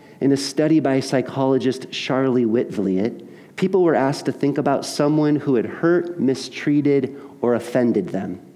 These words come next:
While they pondered this, she monitored their blood pressure, heart rate, facial muscle tension, and sweat gland activity. According to the study, when people recalled a past offense,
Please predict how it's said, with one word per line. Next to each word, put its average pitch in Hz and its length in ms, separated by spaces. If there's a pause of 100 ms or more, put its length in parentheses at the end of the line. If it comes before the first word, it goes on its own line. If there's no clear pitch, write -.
(440)
While 156 140
they 143 140
pondered 180 680
this, 117 340
she - 160
monitored 151 500
their 117 140
blood 160 320
pressure, 170 500
heart 156 380
rate, 143 260
facial 156 640 (120)
muscle 151 360
tension, 139 480
and 117 220
sweat 151 400
gland 127 440
activity. - 640 (680)
According 196 440
to 202 80
the 185 100
study, 123 360 (300)
when 160 140
people 196 300
recalled 175 400
a 160 40
past 156 380
offense, 143 500